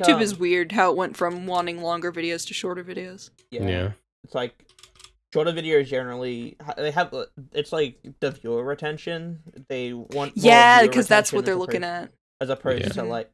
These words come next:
Speaker 2: so that's why super long videos or super short videos generally do very well, because generally, if it's a long video, people are watching the entire thing as, like, sort of a movie, like, as a video essay or something.
Speaker 1: Yeah.
Speaker 2: You're
Speaker 3: Mm-hmm.
Speaker 2: watching the entire thing.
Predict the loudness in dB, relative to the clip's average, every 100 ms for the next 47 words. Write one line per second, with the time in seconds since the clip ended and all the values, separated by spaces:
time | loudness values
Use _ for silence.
0 | -4 4 4 4 -2 0 2 0 -2 -10
1 | -2 0 0 -2 -8 -8 -6 -6 -8 -6
2 | -6 -6 -8 -10 -10 -6 -6 -4 -4 0
3 | 0 0 -6 -6 -4 -2 -4 -4 -8 -4
4 | -2 0 -2 -6 -6 -8 -8 -10 -10 -10
5 | -8 -10 -12 _ _ -6 -2 -2 -2 -6
6 | -6 -4 -4 -6 -8 -6 -4 -4 -6 -10
7 | -10 -12 -12 -10 -6 -4 -6 -8 -10 -10
8 | -10 -8 -8 -8 -6 -6 -8 -12 -12 -8
9 | -8 -10 -12 -14 -10 -10 -10 -10 -10 -8
10 | -8 -8 0 0 0 -6 -8 _ _ _
11 | 2 2 2 -2 -4 -8 -6 -6 -6 -8
12 | -10 -14